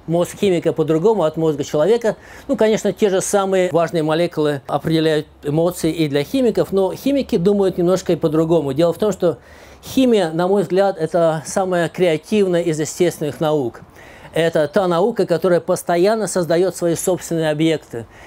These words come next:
Если что-то в мире не существует, ну, для физика это может быть проблемой. То есть, может быть, надо строить огромный циклотрон за многим, там, миллиарды долларов,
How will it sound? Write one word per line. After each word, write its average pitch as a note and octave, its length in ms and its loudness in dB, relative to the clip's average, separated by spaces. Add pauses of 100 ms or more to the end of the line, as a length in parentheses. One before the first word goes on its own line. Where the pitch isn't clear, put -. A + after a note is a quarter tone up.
Если E3+ 300 0
что-то F#3+ 320 0
в D#3 80 -2
мире E3 220 0
не E3 180 0
существует, A#3 760 0 (560)
ну, D4 60 2
для F3+ 200 2
физика G#3+ 420 0
это F3 160 0
может F3 180 0
быть F3+ 140 -2
проблемой. F#3 640 0 (100)
То C#3+ 80 -2
есть, - 160 -8
может D#3 200 0
быть, D3 140 -2
надо D3+ 220 0
строить E3 340 0
огромный D#3 400 0
циклотрон D#3 600 0
за D#3 100 0
многим, D3 400 -4 (140)
там, B2+ 120 -4
миллиарды D3+ 420 0
долларов, A3 380 0